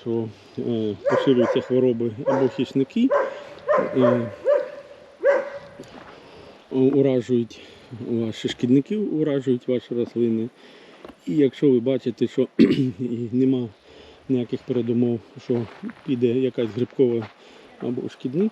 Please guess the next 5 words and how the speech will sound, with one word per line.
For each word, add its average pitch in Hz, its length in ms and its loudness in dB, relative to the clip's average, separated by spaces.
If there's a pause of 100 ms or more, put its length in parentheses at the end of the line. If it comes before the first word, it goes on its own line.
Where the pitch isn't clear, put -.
то 120 120 0
краще, 127 600 -4 (260)
е, 117 300 -6 (580)
ну, 214 300 6
вже 120 380 2